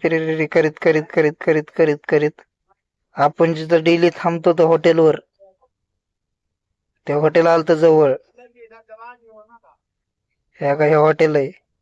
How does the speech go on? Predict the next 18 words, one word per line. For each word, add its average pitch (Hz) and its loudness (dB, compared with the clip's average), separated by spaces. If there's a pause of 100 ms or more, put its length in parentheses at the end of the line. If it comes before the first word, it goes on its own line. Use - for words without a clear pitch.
(1400)
इथं 151 -6
लगेच 160 0
पार्किंगला 160 -2
गाडी 160 0
लावली. 165 0 (1400)
तेवढ्यात 165 2
हे 165 2
कंटेनरवाल्याने 165 0
आडीच 165 0
घातली 151 -2
आम्हाला 147 0
गाडी. 143 -2
त्याला 151 -2
जायचं 151 0
होतं 139 -6
काय 139 -2
काय 135 -6
नु. 147 -12